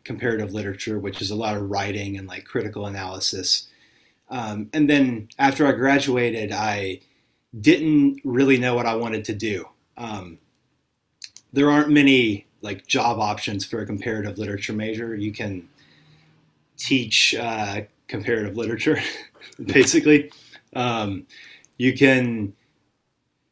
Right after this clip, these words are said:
you know, try to write, uh, content for, like, either a, a magazine or online website, but that didn't really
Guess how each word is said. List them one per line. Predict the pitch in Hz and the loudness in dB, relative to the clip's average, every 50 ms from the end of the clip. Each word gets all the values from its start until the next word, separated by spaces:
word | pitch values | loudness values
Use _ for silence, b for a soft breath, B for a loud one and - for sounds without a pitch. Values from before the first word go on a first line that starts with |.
| _ _ _ _ _ - | _ _ _ _ _ 2
you | 170 185 190 | 6 6 8
know, | 180 170 | 8 8
try | 160 - - 165 160 160 160 | 6 6 6 8 8 8 8
to | 156 - 160 151 147 135 | 8 10 12 12 12 12
write, | 117 107 117 120 117 120 120 143 - - - - - - - | 10 6 2 2 2 2 2 0 -2 -2 -4 -4 -4 -6 -6
uh, | 123 120 113 107 107 - | -6 -6 -6 -8 -8 -8
content | - - 127 120 117 113 - - 131 120 113 113 - - | -6 -4 -4 -4 -4 -4 -6 -4 -4 -4 -6 -8 -10 -10
for, | - - 123 110 | -8 -6 -6 -4
like, | 107 107 104 101 - 110 | -4 -6 -6 -6 -6 -6
either | 110 110 107 104 101 98 | -6 -4 -4 -4 -4 -6
a, | 98 95 92 92 90 87 85 82 _ _ _ _ _ _ _ _ _ _ _ _ _ _ _ _ - | -6 -6 -6 -8 -8 -10 -12 -16 _ _ _ _ _ _ _ _ _ _ _ _ _ _ _ _ -12
a | - | -10
magazine | 107 107 107 104 107 104 104 98 101 113 113 107 107 107 104 104 101 95 | -8 -6 -4 -4 -4 -4 -4 -2 -2 -2 -2 -4 -4 -4 -4 -4 -6 -6
or | 95 92 87 - | -8 -8 -10 -10
online | - 110 107 107 104 104 101 101 101 101 98 95 | -6 -6 -6 -6 -4 -6 -6 -6 -6 -6 -8 -8
website, | 95 98 92 92 - - - 101 95 92 92 92 95 92 _ | -8 -10 -8 -6 -6 -6 -6 -6 -6 -6 -8 -8 -10 -10 _
but | - 107 101 92 87 92 - _ _ _ _ _ _ _ _ _ _ _ _ _ _ _ _ _ _ - | -10 -8 -8 -8 -8 -10 -12 _ _ _ _ _ _ _ _ _ _ _ _ _ _ _ _ _ _ -2
that | - 135 135 135 | 2 2 4 6
didn't | 160 156 143 139 139 | 6 4 6 6 4
really | 131 135 127 127 120 117 110 107 101 - | 4 4 2 2 2 2 0 -2 -4 -6